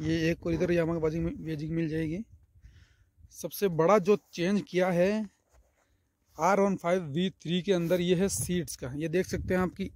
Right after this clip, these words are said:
उसकी seat की और इसकी seat में रात दिन का अंदर है।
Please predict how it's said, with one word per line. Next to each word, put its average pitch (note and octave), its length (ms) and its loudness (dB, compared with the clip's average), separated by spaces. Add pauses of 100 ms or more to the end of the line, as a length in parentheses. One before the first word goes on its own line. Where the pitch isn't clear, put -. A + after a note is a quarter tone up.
उसकी F#3+ 300 -6
seat F#3+ 280 2
की - 140 -4
और G3+ 120 2
इसकी - 260 -8
seat E3+ 240 -10
में F#3 140 -8
रात E3+ 240 -4
दिन E3+ 200 -4
का E3 80 -2
अंदर C#3+ 260 -2
है। C3+ 100 -2